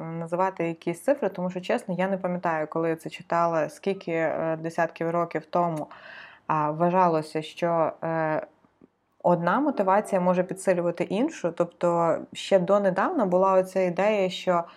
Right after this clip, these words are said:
е, внутрішню мотивацію потрібно підсилювати зовнішньою.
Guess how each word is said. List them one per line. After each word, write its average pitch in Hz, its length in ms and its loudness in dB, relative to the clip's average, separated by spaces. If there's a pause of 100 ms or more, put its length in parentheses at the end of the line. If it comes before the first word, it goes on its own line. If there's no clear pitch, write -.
(380)
е, 165 380 2
внутрішню 180 520 0
мотивацію 185 600 0
потрібно 190 420 0
підсилювати 175 640 -4
зовнішньою. 151 840 -6